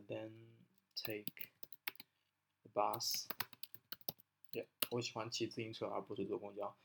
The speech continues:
比如说，嗯，我喜欢吃饭而不喜欢做饭。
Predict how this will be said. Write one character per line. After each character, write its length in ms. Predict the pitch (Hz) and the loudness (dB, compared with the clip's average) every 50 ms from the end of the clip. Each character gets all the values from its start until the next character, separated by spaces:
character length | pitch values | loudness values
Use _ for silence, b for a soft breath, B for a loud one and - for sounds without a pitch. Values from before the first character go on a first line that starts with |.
| b b b b _ - | b b b b _ 0
比 80 | 110 | 2
如 80 | 113 113 | 2 2
说， 400 | 113 - 120 113 113 117 113 117 - - | 4 4 4 4 4 2 0 -4 -8 -8
嗯， 400 | - 110 104 107 104 104 101 - - - | -8 -6 -4 -4 -6 -6 -8 -10 -4 0
我 120 | 117 117 | 2 2
喜 160 | 117 - 110 | 2 2 0
欢 240 | 104 - 107 107 107 | 0 0 -2 -2 -2
吃 200 | 110 - - 117 | -4 -4 -4 -2
饭 120 | - 117 104 - | 0 -2 0 0
而 80 | 104 | 0
不 140 | 101 - 117 | 0 0 -2
喜 100 | 110 - | -2 0
欢 140 | 104 101 101 | 0 -2 0
做 160 | - - 101 98 | 2 0 0 0
饭。 220 | - - 107 - | 0 -4 -8 -8